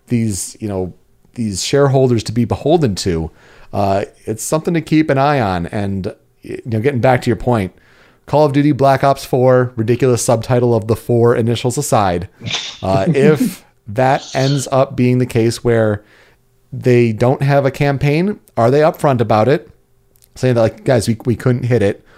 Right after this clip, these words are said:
Speaker 1: Or are they just gonna say, "You know what, it's, it's gonna be our new way going forward, and we're gonna change the game," and they're gonna have that puffed out chest and try to be
Speaker 2: Mm-hmm.
Speaker 1: all, you know, bravado about it? And, uh, that's
Speaker 2: Mm-hmm.
Speaker 1: gonna be definitely one thing to keep an eye on before and during E three.
Speaker 2: For sure.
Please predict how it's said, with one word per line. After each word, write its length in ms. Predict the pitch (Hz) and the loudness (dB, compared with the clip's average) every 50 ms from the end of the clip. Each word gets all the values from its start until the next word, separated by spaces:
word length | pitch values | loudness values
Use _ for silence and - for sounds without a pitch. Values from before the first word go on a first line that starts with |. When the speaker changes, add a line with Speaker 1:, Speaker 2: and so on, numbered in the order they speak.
| - - - _ | -20 -20 -10 _
Speaker 1:
Or 60 | - 131 | 0 2
are 20 | |
they 80 | 139 143 | 2 2
just 160 | 127 - - | 2 0 -2
gonna 140 | 147 139 131 | -2 -4 -2
say, 360 | - - 143 143 139 139 139 | 0 2 2 2 2 2 0
"You 80 | 151 | -2
know 160 | 160 175 180 175 | -2 0 0 2
what, 160 | 170 170 160 | 2 2 2
it's, 220 | 160 156 - - | 0 -2 -4 -6
it's 140 | 156 147 - | -8 -6 -4
gonna 180 | - 151 147 147 | -4 -2 -2 0
be 180 | 151 151 151 | 0 0 2
our 160 | 147 147 147 | 2 2 2
new 180 | 147 147 160 165 | 2 2 0 2
way 200 | 151 160 156 151 | 2 2 0 0
going 260 | 143 160 156 160 156 | 0 0 0 0 0
forward, 280 | 151 - 175 170 170 160 | 0 0 0 0 2 2
and 100 | 135 123 | 0 0
we're 60 | 127 | 0
gonna 200 | 143 131 120 104 - - - - - - | 2 0 0 -2 -4 -8 -16 -20 -14 -10
change 380 | - - 220 240 240 233 196 175 | -4 -2 0 0 0 -2 -2 -2
the 80 | 185 | -2
game," 300 | 165 185 180 170 151 131 | 0 2 2 2 2 2
and 120 | 131 127 127 | 0 0 2
they're 160 | 139 143 131 | 2 2 2
gonna 120 | 135 127 | 2 2
have 120 | 123 113 117 | 2 2 0
that 320 | 123 113 - - - - | 0 0 -2 -6 -16 -14
puffed 340 | - - - 156 147 - 170 | -6 -2 -2 -2 0 0 0
out 200 | 139 123 120 - | 0 0 -2 -4
chest 400 | - - 131 113 98 - - - | -4 -4 -2 -2 -2 -4 -6 -8
and 140 | 107 98 101 | -6 -2 0
try 140 | 92 90 | 0 2
to 80 | - 120 | 2 2
be 140 | 95 135 131 | 2 2 2
Speaker 2:
Mm-hmm. 120 | 131 123 | 2 4
Speaker 1:
all, 300 | 123 120 117 113 107 - - - - - - - - | 4 2 2 0 -2 -4 -8 -10 -12 -14 -16 -14 -10
you 120 | - 110 | -6 -6
know, 120 | 104 104 | -4 -4
bravado 720 | 104 101 120 127 123 98 123 127 123 127 120 113 98 95 104 | -4 -2 0 0 2 2 2 2 2 4 2 2 2 0 0
about 360 | 113 101 85 101 90 87 80 | -2 -2 -2 0 0 0 -2
it? 160 | 80 80 - - | -4 -6 -8 -8
And, 360 | 90 95 95 92 90 - - - - - - - - _ - - - - | -8 -8 -6 -8 -8 -10 -14 -20 -20 -20 -20 -20 -20 _ -20 -20 -14 -10
uh, 160 | - - 165 175 | -6 -4 -2 0
that's 220 | 135 143 156 - | 2 2 2 2
Speaker 2:
Mm-hmm. 60 | 214 | 2
Speaker 1:
gonna 120 | 190 180 151 | 0 0 2
be 180 | 156 151 143 127 120 - - _ _ _ _ _ | 2 0 0 0 -2 -6 -10 _ _ _ _ _
definitely 260 | - 120 113 - 131 123 | -4 -4 -2 0 0 0
one 180 | 123 123 123 | 0 0 -2
thing 140 | 117 127 117 | -2 -2 -4
to 80 | 113 110 - | -2 -2 0
keep 140 | 127 117 - | 0 0 0
an 80 | 123 117 | 0 0
eye 180 | 113 117 117 | 0 2 2
on 220 | 113 110 110 110 104 | 2 0 0 0 -2
before 640 | 107 101 - - 117 110 110 107 104 98 98 113 - | -4 -4 -2 0 2 2 4 2 2 0 -2 -4 -6
and 140 | 107 104 95 | -6 -6 -4
during 240 | 101 92 90 90 85 | -4 -4 -4 -2 -4
E 100 | 82 82 | -4 -6
three. 300 | - - - - - - _ _ - - - - - _ _ - | -8 -10 -14 -14 -14 -16 _ _ -20 -20 -20 -20 -20 _ _ -6
Speaker 2:
For 100 | - - | -4 -4
sure. 440 | - - - 107 98 90 90 - | -2 0 2 2 2 2 -2 -6